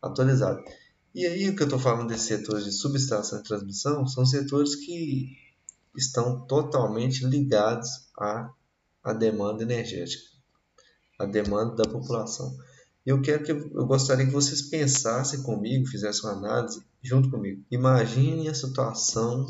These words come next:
sem energia. Imagine hoje, é, a população de qualquer estado do Bra-, do Brasil, em qualquer cidade,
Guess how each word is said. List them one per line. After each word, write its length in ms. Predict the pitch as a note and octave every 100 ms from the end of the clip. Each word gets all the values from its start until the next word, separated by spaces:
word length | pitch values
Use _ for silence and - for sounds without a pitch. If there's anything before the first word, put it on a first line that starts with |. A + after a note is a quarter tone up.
| - - -
sem 440 | - - A#2+ B2+
energia. 580 | B2+ B2 A2 G#2+ G2 C3 - _ _ _ _ _ _ _ _ _ _ _ _ _ _ _ _ _ _ _ _
Imagine 640 | B2+ C3 C3 C3 C3 E3 C#3+
hoje, 640 | C3 C#3 B2+ - - - - - - - - -
é, 500 | G#2+ G#2+ G#2+ G#2+ -
a 60 | -
população 800 | A#2+ A2 A#2 G#2+ G#2 A#2+ B2+ B2
de 120 | -
qualquer 280 | G#2+ G#2 C3+
estado 520 | C3+ - G#2+ A2+ A#2
do 120 | A2
Bra-, 400 | A2+ G#2+ G2 F#2+ -
do 140 | A#2 A2
Brasil, 680 | A2 G2+ G2 G2+ A#2+ C#3 C#3 _ -
em 100 | A2
qualquer 340 | A2 G2+ C3
cidade, 640 | C3 C3 G#2+ G2+ A2 B2+